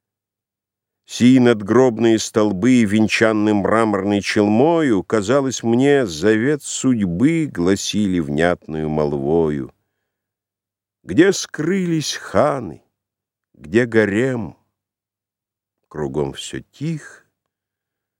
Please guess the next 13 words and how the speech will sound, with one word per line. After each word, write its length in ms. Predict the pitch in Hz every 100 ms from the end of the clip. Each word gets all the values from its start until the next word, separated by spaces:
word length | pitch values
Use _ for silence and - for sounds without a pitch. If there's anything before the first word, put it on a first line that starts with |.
| _ _ _
всё 320 | - - 175 180
уныло, 720 | 147 131 139 190 175 160 135
всё 440 | - - - 170 160
изменилось, 1200 | 139 117 120 123 113 117 123 104 82 - - - _ _ _ _ _ _ _ _ _ _ _ _ _ _ _ -
но 240 | 98 147
не 240 | 147 147 131
тем 380 | - 175 196 180
в 160 | - -
то 160 | - 139
время 460 | 110 120 143 131
сердце 640 | - - 113 110 - - 76
полно 520 | - 82 76 73 69
было. 460 | 67 78 71 62